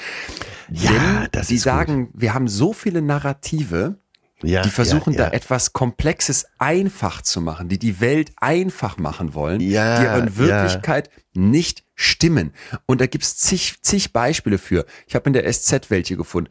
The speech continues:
Speaker 2: Rechtspopulist Gerd Wilders, wo du ja wirklich schon denkst, oh mein Gott, der hat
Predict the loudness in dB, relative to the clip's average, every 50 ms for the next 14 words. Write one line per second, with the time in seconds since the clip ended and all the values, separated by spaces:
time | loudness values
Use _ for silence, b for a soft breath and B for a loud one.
0 | b b b 0 0 0 0 0 -2 0 0 0 0 2 0 0 0 0 -2 -4
1 | 0 0 2 2 2 2 2 2 4 4 2 2 2 0 2 2 2 2 2 0
2 | -2 -2 0 0 0 0 -2 -2 0 0 2 2 2 2 2 2 0 0 -2 B
3 | B B B B -2 -2 0 0 -2 -4